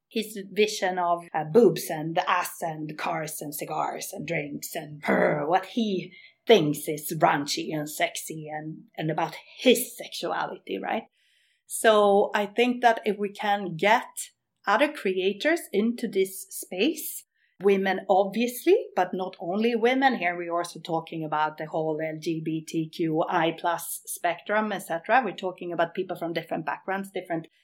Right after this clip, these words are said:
countries, different ethnicities, different ages, et cetera. They will come with their ideas of sexuality and their ideas of narratives that they would like to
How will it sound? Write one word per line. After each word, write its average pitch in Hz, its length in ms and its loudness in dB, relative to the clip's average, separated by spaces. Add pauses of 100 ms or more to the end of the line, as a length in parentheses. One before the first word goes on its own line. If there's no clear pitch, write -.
(140)
countries, 175 520 0
different 170 380 -4
ethnicities, 175 880 -2 (400)
different 180 440 -4
ages, 202 680 2
et 170 140 -8
cetera. 156 320 -4 (580)
They 302 200 10
will 240 380 4
come 170 560 4 (160)
with 202 260 0 (260)
their 277 540 4
ideas 196 920 -2 (340)
of 302 320 8
sexuality 247 960 -2 (100)
and 220 180 0
their 214 400 2
ideas 190 600 -2 (100)
of 180 160 -4
narratives 175 760 -2
that 190 260 -8
they 359 200 4
would 196 200 0
like 165 280 -4 (120)
to 165 400 -2